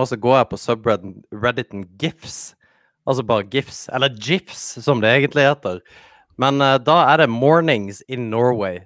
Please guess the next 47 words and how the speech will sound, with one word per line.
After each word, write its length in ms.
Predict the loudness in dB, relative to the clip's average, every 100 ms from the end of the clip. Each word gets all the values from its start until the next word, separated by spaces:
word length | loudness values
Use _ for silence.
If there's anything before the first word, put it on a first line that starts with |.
| _
som 280 | -8 -6
er 340 | -2 0 2 0
den 180 | -4 -8
toppvideoen 760 | -4 -4 -4 -8 -6 -6 -8
i 60 | -8
dag, 300 | -8 -8 -12 _ _
med 400 | -2 0 0 0
femogtjue 440 | 0 -2 -4 -6
tusen. 380 | -6 -6 -8 -16 -20 _ _ 2
Det 80 |
er 100 | 2
en 80 | 2
som 140 | 0 0
løper 420 | 0 0 -4 -6
på 140 | -8
isflak. 640 | -8 -10 -8 -4 -4 -6 -20 _ _ _ _ _ _
Og 60 | 2
det, 100 | 4 4
det, 140 | 4 6
det 100 | 4
er 80 |
så 80 | 4
klassisk, 460 | 2 2 0 -4 -2
det 80 | -2
er 80 | 2
det 180 | 4 4
som 160 | 0 -2
er 220 | 0 0
på 140 | -4 -6
en 60 |
måte, 240 | -6 -4 -6
Norge 420 | -6 -2 0 2 2
er 80 |
ganske 240 | 2 -2 -4
høyt 240 | 0 0
representert, 600 | -2 -6 -12 -6 -2 0 -2
men 140 | -4
da 140 | 2 4 4
i 160 | 2 -4 -10
forbindelse 480 | _ -8 -6 -8 -10
med 80 | -8
det 140 | -4 -4
som 220 | -6 -10
er 240 | -4 -4 -2
typisk 400 | -6 -8 -12 -6
norsk, 440 | -4 -4 -8 -8
da. 140 | -10